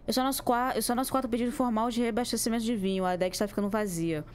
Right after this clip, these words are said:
Temo a reação dos homens e dos meus colegas oficiais, caso sejamos forçados a implementar um racionamento mais severo.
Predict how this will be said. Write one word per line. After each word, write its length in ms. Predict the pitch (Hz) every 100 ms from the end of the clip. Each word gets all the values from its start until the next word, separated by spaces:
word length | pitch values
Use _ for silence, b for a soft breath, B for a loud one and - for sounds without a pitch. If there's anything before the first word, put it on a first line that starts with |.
| B B B - - -
Temo 320 | 226 254 269
a 80 | 254
reação 380 | 240 233 233 240
dos 180 | 254 214
homens 240 | 214 220
e 40 | 214
dos 140 | 220
meus 160 | 208 208
colegas 300 | 214 208 220
oficiais, 480 | - - 196 165
caso 220 | - 196 196
sejamos 340 | 214 202 190
forçados 400 | - 196 190 185
a 20 |
implementar 460 | 185 190 185 180 185
um 40 |
racionamento 760 | 190 - - 190 180 180 185 185
mais 300 | 180 185 202
severo. 520 | 214 180 165 160 160